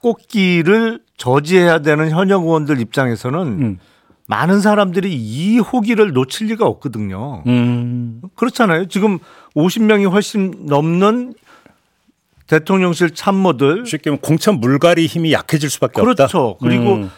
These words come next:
Speaker 1: 삼 개월짜리 장관, 육 개월짜리 차관, 뭐, 그리고 대통령의 친구, 뭐, 친하다고 소문난 사람들 하면은 거의 육십 명 가까이 되는데
Speaker 2: 음.
Speaker 1: 이게 다 대부분 영남 쪽에 지금 내려가 있단 말이죠.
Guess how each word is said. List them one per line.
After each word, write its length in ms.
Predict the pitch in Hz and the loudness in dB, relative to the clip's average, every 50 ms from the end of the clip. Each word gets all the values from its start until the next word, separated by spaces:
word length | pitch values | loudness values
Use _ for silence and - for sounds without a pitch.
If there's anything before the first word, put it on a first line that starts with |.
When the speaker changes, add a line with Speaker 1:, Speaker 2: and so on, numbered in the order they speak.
| _ _ | _ _
Speaker 1:
삼 300 | - - - 208 214 214 | -10 -6 -4 -2 -2 0
개월짜리 500 | 208 220 208 196 - - 180 165 165 147 | 2 2 0 0 0 0 0 0 0 0
장관, 440 | 156 147 135 139 139 151 151 147 127 | 0 0 0 0 0 -2 -2 -2 -2
육 140 | 117 117 - | -6 -6 -4
개월짜리 800 | - 160 151 143 135 - _ _ - - 151 139 135 143 135 120 | -2 0 0 -2 -4 -8 _ _ -4 -2 -2 0 0 -4 -6 -8
차관, 580 | - - - 175 170 147 160 160 160 160 143 127 | -10 -8 -6 -6 -4 0 0 0 0 0 -2 -4
뭐, 240 | 127 131 139 135 | -2 -2 -2 -2
그리고 420 | 110 - 143 151 139 151 170 165 165 - - - _ _ | -2 -2 -2 -2 0 0 -2 -2 -4 -8 -18 -20 _ _
대통령의 720 | - 135 139 139 139 - 156 156 151 147 147 147 151 143 139 | -6 -4 -4 -4 -4 -6 -4 -2 -2 0 0 -2 -2 -4 -6
친구, 800 | - - - - 214 202 180 151 156 165 165 165 156 139 123 113 123 | -8 -8 -4 -2 -2 -2 -2 -2 -2 0 0 0 0 -2 -4 -6 -6
뭐, 280 | 135 127 135 139 127 104 | -2 -2 0 -2 -2 -4
친하다고 560 | - - - - 226 214 208 185 190 175 156 160 | -8 -12 -6 -2 0 0 2 2 2 0 -2 -2
소문난 540 | - 180 175 175 180 175 170 165 160 156 | -6 -4 -4 -4 -2 -4 -2 -2 -2 -2
사람들 460 | 147 143 160 151 151 143 135 147 147 135 | -2 -2 0 0 0 0 -2 -2 -2 -2
하면은 560 | 131 147 147 143 143 143 147 160 160 139 117 _ _ _ _ _ _ _ | -2 -4 -4 -2 -2 0 0 -2 -4 -4 -8 _ _ _ _ _ _ _
거의 240 | _ - 139 147 151 | _ -2 -2 0 0
육십 280 | 135 123 - - 170 170 | -2 -4 -6 -6 -6 -4
명 160 | 160 156 151 | -4 -2 -2
가까이 400 | 139 135 120 - - 135 131 131 | -2 -4 -4 -4 -4 -4 -4 -4
되는데 600 | 135 - 113 113 107 95 90 87 110 127 127 131 | -4 -6 -6 -4 -6 -6 -8 -6 -4 -4 -2 -2
Speaker 2:
음. 140 | 123 120 104 92 _ _ _ _ _ _ _ _ _ _ _ _ _ - | -4 -6 -8 -14 _ _ _ _ _ _ _ _ _ _ _ _ _ -12
Speaker 1:
이게 180 | 208 185 240 233 | -6 -2 -2 -4
다 460 | 233 - - 170 185 214 196 - - _ _ _ _ | -2 0 2 2 2 2 2 -2 -6 _ _ _ _
대부분 440 | - 170 180 180 214 202 214 214 180 | 0 0 0 2 0 0 0 0 2
영남 380 | 143 151 165 190 208 214 196 - | 2 2 2 2 2 2 0 2
쪽에 260 | - 190 170 175 156 | 0 2 2 2 0
지금 240 | 135 147 156 147 127 | 0 -2 -4 -4 -2
내려가 320 | 127 131 135 160 156 151 | 0 0 0 2 0 0
있단 260 | 135 113 - 143 131 123 | -2 -2 -2 -4 -4 -2
말이죠. 640 | 117 104 95 92 80 95 98 113 117 98 85 90 | -4 -6 -6 -8 -10 -10 -10 -10 -12 -12 -14 -18